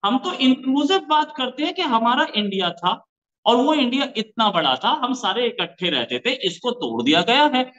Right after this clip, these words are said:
तो अगर हम, जैसे यूरोपियन यूनियन है, ऐसा एक अखंड यू-, ए, भारत बना ले तो क्या problem है? वैसे भी तो problem नहीं है ना।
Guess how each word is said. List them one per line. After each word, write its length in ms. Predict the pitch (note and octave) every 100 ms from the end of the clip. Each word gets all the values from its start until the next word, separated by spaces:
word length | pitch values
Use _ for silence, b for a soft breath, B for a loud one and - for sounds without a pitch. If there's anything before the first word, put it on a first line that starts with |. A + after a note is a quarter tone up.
| -
तो 60 |
अगर 340 | C#4 D#3+ F3 B3
हम, 560 | B3+ G3+ F3+ C3 - _ _ _
जैसे 260 | F#3 F3+ C4+
यूरोपियन 540 | G#3+ G3+ G#3+ A#3+ B3+
यूनियन 380 | B3 D#4+ D4+ G#3+
है, 240 | C#3+ G#2 - D#3+
ऐसा 260 | F#3+ G3
एक 240 | B3 B3+ B3
अखंड 340 | B3 C4 C4+
यू-, 320 | C4 B3 G3
ए, 220 | A#3 A3+ -
भारत 280 | - A#3+ B3
बना 180 | B3 B3
ले 140 | B3
तो 120 | B3
क्या 220 | C4+ D#4 D#4+
problem 400 | D#4+ D#4 E4 D#4+
है? 120 | D#4+ D#4+ - _ _ _
वैसे 220 | A#3+ C4 E4+
भी 100 | F4
तो 120 | F4
problem 360 | E4 D#4+ F4
नहीं 220 | F4 F4+ F4+
है 80 |
ना। 100 | D#4